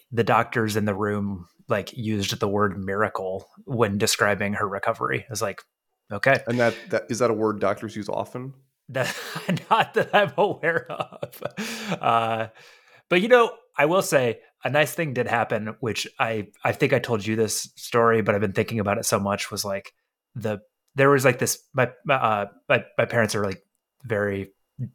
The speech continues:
Speaker 1: deeply Christian, and so are, like, all of their friends. So there was a
Speaker 2: Mm-hmm.
Speaker 1: lot of, like, um, spiritual talk in the, in the I C U and stuff.
Speaker 2: Some
Speaker 1: But there
Speaker 2: laying
Speaker 1: was
Speaker 2: on of
Speaker 1: this,
Speaker 2: hands.
Speaker 1: yeah, this, uh, pastor friend of theirs stopped by,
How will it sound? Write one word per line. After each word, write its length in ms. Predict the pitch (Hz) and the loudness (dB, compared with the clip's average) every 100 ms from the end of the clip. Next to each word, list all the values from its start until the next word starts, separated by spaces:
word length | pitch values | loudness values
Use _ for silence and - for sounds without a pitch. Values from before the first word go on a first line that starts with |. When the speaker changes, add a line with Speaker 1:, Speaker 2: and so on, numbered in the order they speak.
| _ - | _ -6
Speaker 1:
deeply 380 | 120 104 104 95 | -4 -4 -6 -6
Christian, 480 | - 98 - 101 | -4 -4 -4 -4
and 240 | 95 95 - | -6 -8 -8
so 240 | - 104 | -2 -2
are, 180 | 101 98 | 0 -4
like, 200 | 101 - | -6 -4
all 160 | 107 98 | -4 -4
of 80 | |
their 100 | 101 | -6
friends. 420 | 101 104 98 104 104 | -8 -6 -6 -4 -2
So 220 | 113 101 | -2 -2
there 160 | 113 | 2
was 140 | 113 117 | 4 6
a 20 | |
Speaker 2:
Mm-hmm. 100 | 113 | 4
Speaker 1:
lot 180 | 110 110 | 6 6
of, 140 | 104 | 4
like, 300 | 107 98 - _ - - - - _ _ - | 0 -6 -8 _ -20 -20 -20 -20 _ _ -2
um, 360 | 110 98 95 - | -2 -2 -6 -14
spiritual 500 | - 113 98 - 95 | -8 -4 -4 -6 -10
talk 340 | - 98 - | -6 -6 -6
in 120 | 101 | -10
the, 180 | 95 101 _ _ - | -8 -10 _ _ -10
in 80 | 120 | -6
the 80 | |
I 120 | 110 107 | -4 -4
C 160 | 113 | -6
U 120 | 107 | -8
and 100 | 104 | -8
stuff. 140 | 101 104 | -6 -2
Speaker 2:
Some 60 | |
Speaker 1:
But 140 | 98 98 | 0 4
there 100 | 117 | 4
Speaker 2:
laying 80 | 95 | 2
Speaker 1:
was 160 | 98 | -2
Speaker 2:
on 20 | 92 92 | -4 -6
of 40 | |
Speaker 1:
this, 220 | 95 - | -8 -12
Speaker 2:
hands. 60 | - _ _ 131 | -18 _ _ -6
Speaker 1:
yeah, 240 | 127 110 98 - _ | -2 -2 -2 -12 _
this, 240 | 139 117 - - | -4 -4 -8 -2
uh, 180 | 135 110 | 2 2
pastor 380 | - 135 127 123 | 2 0 0 -4
friend 300 | - 113 107 | -4 -4 -4
of 80 | 98 | -6
theirs 240 | 104 98 | -8 -8
stopped 340 | - 101 98 | -8 -8 -8
by, 380 | - 107 104 101 | -8 -8 -8 -12